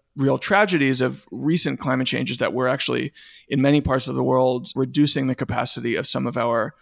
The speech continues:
most prolific forests to, to do that, to perform that function. But there is also the kind of high-tech version, which is machines that suck carbon out of the atmosphere and do a variety of things with it. Some, you can store it underground, you can turn it into zero carbon f-,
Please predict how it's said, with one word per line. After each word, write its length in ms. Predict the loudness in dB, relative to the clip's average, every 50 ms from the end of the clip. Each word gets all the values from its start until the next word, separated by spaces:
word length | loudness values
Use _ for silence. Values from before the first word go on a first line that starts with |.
| _ _ _ _ _ _
most 300 | -2 0 0 -2 -4 -6
prolific 680 | -4 -4 -2 0 0 0 0 0 -2 -2 -4 -12 -20 _
forests 840 | _ -2 0 2 4 4 2 0 -2 -4 -4 -2 -2 -2 -2 -2 -2
to, 540 | -2 -2 0 0 2 2 0 0 -2 -4 -6 -8 _
to 100 | -6 -6
do 220 | -4 0 2 2 2
that, 300 | 2 0 -4 -6 -8 -12
to 80 | -12
perform 320 | -10 -10 -6 -4 -4 -2 -2
that 120 | -4 -4
function. 460 | -4 -6 -6 -4 -4 -4 -4 -4 -6 -8 -10 -18 -20 -20 -20 -4 _
But 180 | 2 2 4 2 -2 2
there 160 | 2 2 4
is 200 | 4 4 4 4
also 580 | 2 2 2 2 4 4 4 4 4 2 0 0 -2
the 100 | -4 -4
kind 240 | 0 0 0 0
of 60 | 0 0
high-tech 420 | 0 0 0 2 -2 -2 -2 0
version, 320 | -2 -2 0 0 0 0
which 160 | 0 0 0 0
is 100 | 0 0
machines 600 | 0 0 0 2 2 2 2 2 2 0 -2 -2
that 220 | -2 -2 -2 -6 _ _
suck 240 | -2 -2 -2 -2 -4
carbon 260 | -2 -2 -2 -2 0
out 60 | -2 -2
of 80 | -2
the 80 | 0 -2
atmosphere 560 | -2 -2 -2 -4 -4 -2 -2 -2 -2 -4 -6 _ -20 -20 -20 _ -4
and 100 | -2 2
do 120 | 2 2
a 40 | 2
variety 380 | 2 2 2 2 4 4 2 0
of 80 | 0
things 240 | 0 -2 -2 -2 -2
with 100 | -4 -2
it. 160 | -2 -4 -4 -6 _
Some, 220 | -10 -8 -8 -8 -8
you 140 | -10 -8 -8
can 100 | -2 -2
store 300 | -2 0 2 0 0 0
it 40 |
underground, 540 | 0 -2 -4 -4 -2 -2 0 0 0 0 -2
you 80 | -2 -4
can 300 | -4 -6 -6 -6 -6 -8 _ _ _ _ _ _ _ _ _
turn 180 | -2 0 0 0
it 80 | 0 0
into 240 | -2 -2 -2 -2
zero 220 | 0 0 0 0 0
carbon 320 | -2 -4 -2 -2 -4 -6
f-, 260 | -8 -10 -14 -18 -20